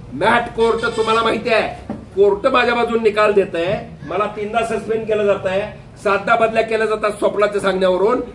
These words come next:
त्यावेळेला प्रत्येक वेळेला मॅट कोर्ट या ठिकाणी, अ, ही करतंय. त्यावेळेला मॅट कोर्टाला मांद चाललंय असं स्वप्न म्हणाले, कोर्टाला मांद चाललंय आंदळकरच्या बाजूने सी-, निकाल देताना. मॅट कोर्टावरती कुऱ्हाड,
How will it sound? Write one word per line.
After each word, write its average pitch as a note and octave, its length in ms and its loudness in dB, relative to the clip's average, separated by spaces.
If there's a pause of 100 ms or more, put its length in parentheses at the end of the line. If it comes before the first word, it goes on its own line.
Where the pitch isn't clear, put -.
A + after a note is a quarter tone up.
(200)
त्यावेळेला G#3+ 500 2
प्रत्येक G#3+ 460 -4
वेळेला G#3 300 -2
मॅट F#3+ 260 -2 (140)
कोर्ट A#3+ 220 6
या A3+ 160 4
ठिकाणी, G#3+ 360 2 (320)
अ, F3+ 80 -2 (640)
ही G#3+ 80 -4
करतंय. G3+ 640 0 (240)
त्यावेळेला F#3 800 -2
मॅट F3+ 320 0 (120)
कोर्टाला F#3 500 0
मांद F#3 440 0
चाललंय B3+ 480 0
असं C4 260 2
स्वप्न B3 280 -2
म्हणाले, A#3+ 380 0
कोर्टाला B3 680 0 (360)
मांद C#4+ 260 4
चाललंय D4+ 440 4
आंदळकरच्या A#3+ 600 -2
बाजूने G#3 380 -4
सी-, G3 240 -8
निकाल F#3+ 280 0
देताना. F#3 600 0 (260)
मॅट A#3 280 2 (140)
कोर्टावरती A#3+ 680 2
कुऱ्हाड, A3+ 460 2